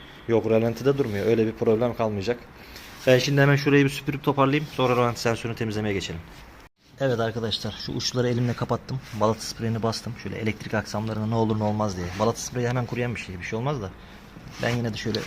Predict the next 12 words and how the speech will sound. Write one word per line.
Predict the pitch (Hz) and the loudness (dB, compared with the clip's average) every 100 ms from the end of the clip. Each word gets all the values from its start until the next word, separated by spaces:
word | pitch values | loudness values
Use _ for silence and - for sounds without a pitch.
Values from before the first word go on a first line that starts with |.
| 113 | -4
elimle | 107 113 | -2 -2
kapatıp | - 117 - - - - - - - - - - - - - | -2 -4 -6 -10 -16 -18 -18 -18 -18 -18 -20 -20 -16 -12 -6
şu | 113 | -2
gırtlağı | 110 - 113 | -2 2 2
mırtlağı | 110 104 110 | 2 0 -4
temizledim. | 104 117 104 120 - - - - - - - | -2 -4 -2 -4 -8 0 2 4 2 0 0
Şimdi | 127 123 | 0 2
rolanti | 123 123 117 | 2 2 0
sensörünü | 120 113 117 | -2 -2 -4
çıkarıyoruz | 110 - 98 87 | -6 -6 -6 -4
dostlarım. | 87 - - - - - - - - - - - - - - - - - - | -8 -10 -14 -14 -18 -20 -20 -20 -18 -18 -20 -20 -20 -20 -20 -18 6 8 8
Bunu | 123 135 | 4 4